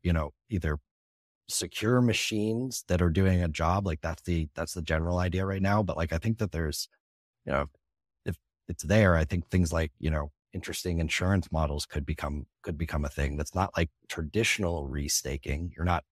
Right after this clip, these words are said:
taking staked eth and giving it to another machine who's doing a job, but maybe you just let it, you know, it, it's there, it's available to be drawn upon if, like, something happens. Um, because, yeah, I think, I think,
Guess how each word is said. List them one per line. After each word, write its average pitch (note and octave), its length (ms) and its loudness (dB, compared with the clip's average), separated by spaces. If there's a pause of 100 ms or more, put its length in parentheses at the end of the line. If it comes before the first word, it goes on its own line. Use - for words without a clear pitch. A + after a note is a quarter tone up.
(500)
taking F2 280 2
staked E2+ 300 0
eth E2 200 2
and D2 180 -4 (120)
giving E2 200 2
it D2+ 100 -2
to D#2 100 -4
another A2 260 4
machine D#2 320 -2
who's D2+ 140 -6
doing D2+ 200 -4
a D2 40 -4
job, D2+ 280 0
but - 120 -8
maybe G2+ 220 2
you G2+ 60 4
just - 180 -4
let E2+ 100 -2
it, D#2 140 -4 (100)
you F2 100 0
know, D2 140 -2 (100)
it, - 120 -14 (220)
it's - 160 -4
there, F2+ 280 6
it's D#2+ 160 -2
available D#2+ 480 0
to - 140 -8
be D2+ 100 -6
drawn E2 300 4
upon D#2 340 -2
if, D2 180 -4
like, D2+ 220 -6
something - 340 -12
happens. - 480 -14 (140)
Um, C#2+ 400 0 (1200)
because, A2+ 380 6
yeah, G2+ 220 6
I D2+ 100 4
think, D#2+ 260 -4
I D2 60 0
think, D#2+ 160 -2